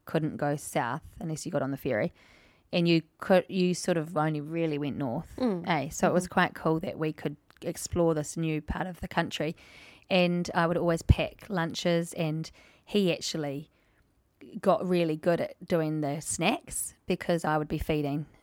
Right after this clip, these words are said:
Speaker 1: a baby, and, you know, you, you know, that last roundup before. And sometimes it's so stressful to get out the door that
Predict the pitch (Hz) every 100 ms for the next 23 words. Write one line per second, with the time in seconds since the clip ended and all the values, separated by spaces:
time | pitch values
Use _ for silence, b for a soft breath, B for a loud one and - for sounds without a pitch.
0 | 294 165 151 147 196 - 131 170 156 156
1 | 160 170 - 170 160 180 165 156 156 -
2 | 160 160 165 - 180 180 165 - 196 -
3 | 226 226 170 165 180 - - B B B
4 | B - 180 - - 208 - 214 202 -
5 | 175 165 170 - 165 170 160 - 165 _
6 | _ _ _ 196